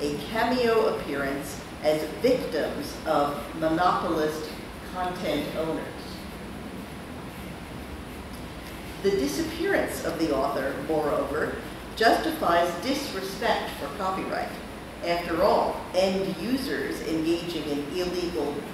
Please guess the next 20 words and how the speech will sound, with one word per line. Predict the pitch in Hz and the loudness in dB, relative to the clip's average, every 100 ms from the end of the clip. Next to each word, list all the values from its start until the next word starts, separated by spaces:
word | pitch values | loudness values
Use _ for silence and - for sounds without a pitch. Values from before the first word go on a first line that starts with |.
| - | -8
streaming | - - 196 165 139 139 | -8 -4 -2 -2 -2 -2
and | 135 135 | -2 0
downloading | - 160 185 - - 147 156 | 4 4 4 0 -2 -2 -2
aren't | 156 151 147 - - | 2 2 2 -4 -2
ripping | 165 165 151 135 | 0 0 0 0
off | 127 - - - - | -2 -4 -8 -10 -8
the | 135 127 | -6 -4
authors | 135 139 135 135 | -4 -4 -6 -6
and | 147 131 | -4 -4
performers. | 135 131 139 139 139 254 185 - - - - - | -4 -6 -4 -4 -2 -2 -2 -6 -10 -12 -10 -4
The | 160 | -2
major | 156 151 156 | 0 0 0
record | 131 214 - - - - | 2 2 2 2 -2 -2
companies | - - - - - | -4 -4 -6 -6 -4
have | 139 - | -4 0
already | 156 160 151 135 131 - | 2 2 0 -2 -2 -2
done | 135 131 131 | -2 0 2
that. | 180 - - - - - - - - - - - - - - - - - - - - | 6 6 4 -4 -6 -2 0 0 -4 -8 -10 -10 -10 -12 -12 -10 -10 -10 -12 -10 -2
Two | 339 349 | 2 4
encroachments, | - 113 151 135 - 202 - - | 2 2 0 0 -2 -4 -4 -6